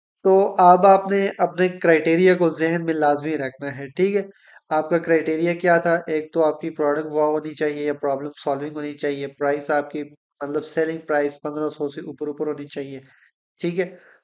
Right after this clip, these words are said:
तो उसके मुताबिक फिर आपने hunting start कर लेनी है।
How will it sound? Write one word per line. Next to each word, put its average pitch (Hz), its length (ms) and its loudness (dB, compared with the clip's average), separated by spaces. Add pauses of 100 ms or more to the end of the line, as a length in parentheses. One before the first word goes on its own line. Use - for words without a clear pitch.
तो 208 80 4
उसके 226 260 6
मुताबिक 180 440 6
फिर 170 100 2
आपने 156 240 2
hunting 147 360 -4
start 135 320 -4
कर 135 120 -6
लेनी 135 280 -8
है। 131 100 -12